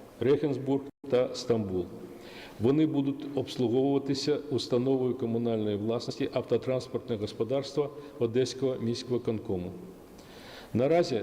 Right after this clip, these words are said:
Департамент транспорту, зв'язку та організації дорожнього руху спільно із Департаментом праці та соціальної політики Одеської міської ради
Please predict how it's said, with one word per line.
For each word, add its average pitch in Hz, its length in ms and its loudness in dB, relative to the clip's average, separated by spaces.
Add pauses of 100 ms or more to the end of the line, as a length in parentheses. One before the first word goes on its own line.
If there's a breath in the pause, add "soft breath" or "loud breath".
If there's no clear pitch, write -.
Департамент 135 600 2
транспорту, 123 600 0
зв'язку 120 460 0
та 135 120 0
організації 123 680 2
дорожнього 110 460 2
руху 104 320 -2
спільно 143 420 2
із 120 180 -2
Департаментом 127 720 -2
праці 127 380 0 (100)
та 113 80 0
соціальної 120 520 0
політики 110 500 -2
Одеської 110 460 -2
міської 101 360 0
ради 98 300 -2